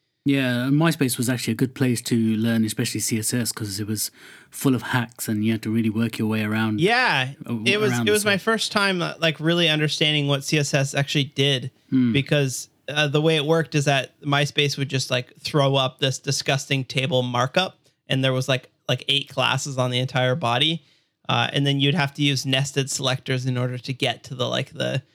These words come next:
Speaker 2: T D, T R, T H row, and then you could style that and put a background image on it. So
Speaker 1: Yeah.
Speaker 2: it was my, it was, it was kind of nice 'cause, like, I don't know if you remember, like, the C S S Zen Garden,
Speaker 1: Yeah.
Speaker 2: where you would, you would, like, get, like, this, like, H T M L,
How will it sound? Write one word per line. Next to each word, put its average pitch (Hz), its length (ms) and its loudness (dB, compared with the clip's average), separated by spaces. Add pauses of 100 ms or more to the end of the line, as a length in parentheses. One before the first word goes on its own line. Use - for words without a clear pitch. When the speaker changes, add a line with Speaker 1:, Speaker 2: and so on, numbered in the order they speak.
(340)
Speaker 2:
T 151 140 0
D, 135 200 2
T 139 260 2
R, 131 300 2
T 135 240 0
H 127 480 0
row, 135 580 2
and 131 180 -2
then 127 140 0
you 131 100 -4
could 131 200 -4
style 135 400 0
that 123 260 -2
and 127 100 -2
put 139 120 -4
a 127 60 0
background 123 440 -2
image 135 300 -8
on 127 160 -6
it. - 120 -10
So 127 180 -2
Speaker 1:
Yeah. 110 180 -2 (220)
Speaker 2:
it - 80 0
was 139 120 2
my, 143 320 0
it 170 80 0
was, 160 200 -4
it 180 100 2
was 170 100 0
kind 226 220 0
of 175 100 0
nice 165 280 2
'cause, 151 200 0
like, 147 140 0
I 147 100 2
don't 175 80 2
know 160 80 4
if 151 160 0
you 151 60 4
remember, 143 340 4
like, 135 220 -2
the 143 100 2
C 139 160 2
S 139 140 0
S 139 160 2
Zen 135 320 2
Garden, 156 480 0 (120)
Speaker 1:
Yeah. 131 160 -2 (100)
Speaker 2:
where 135 380 2 (240)
you 147 120 4
would, 139 260 0
you 156 180 2
would, 151 140 -2
like, 139 200 0
get, 185 240 0
like, 147 160 0
this, 143 220 0
like, 135 160 0
H 147 280 0
T - 80 -2
M 139 80 0
L, 143 360 2